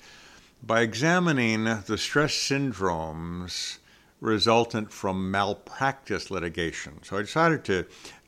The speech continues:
do a separate piece on malpractice litigation and the impact on clinicians and how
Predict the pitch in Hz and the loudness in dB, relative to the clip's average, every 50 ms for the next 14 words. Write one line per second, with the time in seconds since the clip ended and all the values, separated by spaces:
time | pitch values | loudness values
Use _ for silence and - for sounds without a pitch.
0 | 107 98 120 120 110 98 90 - - - - 151 160 156 - - 104 85 - - | -6 0 2 2 4 2 2 2 0 0 2 0 0 0 0 -2 -4 -4 -4 -10
1 | - - - 156 143 110 87 - - - - 98 92 95 90 90 - - - 120 | -10 -4 -2 0 0 0 -2 -4 -8 -10 -8 -6 -4 -2 -2 -2 -4 -2 0 2
2 | 123 135 - - 120 101 - - 110 101 95 90 85 92 92 95 98 - - 98 | 2 2 2 -2 -6 -6 -4 -4 -2 -2 -2 -2 -2 0 0 0 0 -2 -6 -10
3 | 95 98 - 98 92 90 90 90 95 104 117 110 - 95 92 87 87 - - - | -10 -8 -8 -8 -6 -4 -2 -2 -2 -2 -4 -4 -4 -2 -2 -2 -2 -6 -10 -10
4 | - 104 95 87 90 87 82 - - - 98 90 95 107 113 - - - 95 80 | -6 -4 -2 -2 -4 -6 -10 -12 -10 -8 -6 -4 -4 -4 -4 -4 -6 -8 -10 -10
5 | 78 80 80 - - - - - - - - - - - - 104 101 101 101 98 | -12 -14 -16 -18 -20 -20 -20 -20 -20 -20 -20 -20 -20 -12 -6 -4 -2 0 0 2
6 | 95 92 92 90 87 85 85 87 - - - - - - 147 165 160 139 98 78 | 2 2 2 0 -2 -4 -6 -8 -12 -12 -10 -8 -4 -2 0 2 2 2 2 0
7 | 80 80 85 - 50 - - | -2 -4 -4 -6 -8 -10 -12